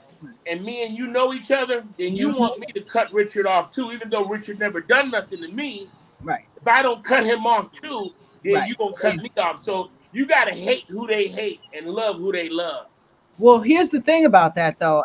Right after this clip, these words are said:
Speaker 2: and I, I lived out in L A for a minute in the eighties, and I hated it. I couldn't stand it. I just, I couldn't do it. Uh, even, even the black folk out there was like, everybody's whacked out. Something's wrong with them. I don't know what's wrong with them, but something's wrong with all of them. I just couldn't do it.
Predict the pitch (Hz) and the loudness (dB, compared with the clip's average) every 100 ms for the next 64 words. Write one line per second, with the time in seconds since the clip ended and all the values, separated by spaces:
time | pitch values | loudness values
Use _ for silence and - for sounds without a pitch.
0 | 185 190 220 220 202 240 269 220 190 185 | 2 2 2 2 2 2 2 4 4 4
1 | 185 180 170 180 175 185 175 170 165 160 | 0 0 -2 -4 -2 -2 -6 -8 -8 -4
2 | 190 175 139 151 151 202 160 127 120 139 | -2 -4 -6 -6 -4 -6 -6 -10 -14 -14
3 | 143 - 202 - 196 160 127 139 139 - | -12 -6 -6 -4 -6 -6 -6 -12 -14 -20
4 | - - 165 202 190 190 165 - _ _ | -14 -12 -8 -8 -4 -4 -6 -8 _ _
5 | _ 180 185 233 226 226 214 214 226 208 | _ -2 0 0 -2 -4 -6 -6 -4 -2
6 | 190 202 196 175 170 160 165 156 151 147 | 2 2 0 -6 -6 -6 -6 -8 -4 -6
7 | 143 - 208 190 165 135 185 180 156 165 | -6 -4 -4 -2 -4 -2 -2 -2 -2 -4
8 | - 214 233 165 190 185 - 143 185 196 | -4 -6 -8 -2 0 0 -4 -2 0 0
9 | 190 226 226 233 220 202 165 240 175 170 | 2 0 2 -2 -2 -6 -4 -4 -4 -6
10 | 175 160 151 175 156 127 180 156 - 180 | -6 -6 -4 -2 -2 -6 -8 -10 -12 -12
11 | 160 160 | -10 -10